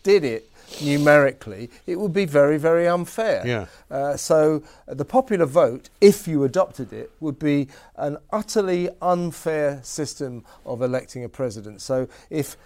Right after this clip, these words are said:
Speaker 1: Donald Trump wins it by the electoral college system, he has won it fairly
Speaker 2: Yeah.
Speaker 1: and squarely.
Speaker 2: And that's the system. You know,
Speaker 1: Yeah.
Speaker 2: it's a bit like people saying, "Oh, but it's not fair." Like the Lib Dems always used to moan and groan about the fact that, you know, they got something like, you know, ten percent of the vote,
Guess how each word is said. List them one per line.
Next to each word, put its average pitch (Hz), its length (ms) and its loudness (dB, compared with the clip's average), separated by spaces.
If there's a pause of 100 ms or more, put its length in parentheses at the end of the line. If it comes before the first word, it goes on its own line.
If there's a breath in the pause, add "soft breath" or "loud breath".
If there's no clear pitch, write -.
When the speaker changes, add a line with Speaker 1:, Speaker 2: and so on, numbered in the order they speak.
(340 soft breath)
Speaker 1:
Donald 208 300 2
Trump 156 380 -4
wins 147 400 0
it 139 280 -2
by 196 260 6
the 131 140 -2
electoral 127 440 -6
college 113 340 -12
system, 127 400 -12
he 131 120 -6
has 120 120 -6
won 131 240 -6
it 131 140 -12
fairly 135 380 0
Speaker 2:
Yeah. 180 100 8
Speaker 1:
and - 80 -6
squarely. 110 480 -10
Speaker 2:
And 208 120 2
that's 240 160 0
the 190 100 -6
system. - 420 -4 (120)
You 185 100 -6
know, 170 80 2
Speaker 1:
Yeah. 143 60 4
Speaker 2:
it's 143 120 -4
a - 20 -8
bit 180 160 0
like 151 160 0
people 120 240 -4
saying, 117 300 -4 (320 soft breath)
"Oh, 196 160 2
but 147 120 -6
it's 143 160 -10
not 160 160 -6
fair." 165 220 0
Like 120 160 -2
the 120 60 -12
Lib 127 200 -4
Dems 135 300 -2
always 98 160 -6
used 95 120 -12
to 101 60 -12
moan 101 360 -4
and 95 160 -12
groan 107 380 -2
about 92 200 -8
the 95 60 -20
fact 98 260 -12
that, 95 160 -14
you 107 80 -10
know, 90 160 -8 (320 soft breath)
they 104 160 -6
got 104 220 -10
something 101 320 -12
like, 92 180 -12
you 98 100 -16
know, 90 140 -10
ten 110 240 -10
percent 95 320 -12
of 87 80 -16
the 92 80 -12
vote, 95 300 -4